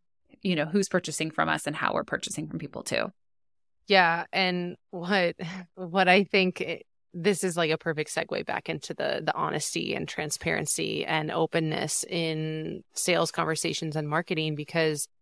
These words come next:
Speaker 2: that, I think, is where a lot of this stuff gets real wonky,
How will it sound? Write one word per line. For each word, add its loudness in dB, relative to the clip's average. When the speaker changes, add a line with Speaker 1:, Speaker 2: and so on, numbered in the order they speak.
Speaker 2:
that, 10
I 8
think, 0
is 0
where 4
a 2
lot 4
of 4
this 0
stuff -2
gets -4
real 6
wonky, -6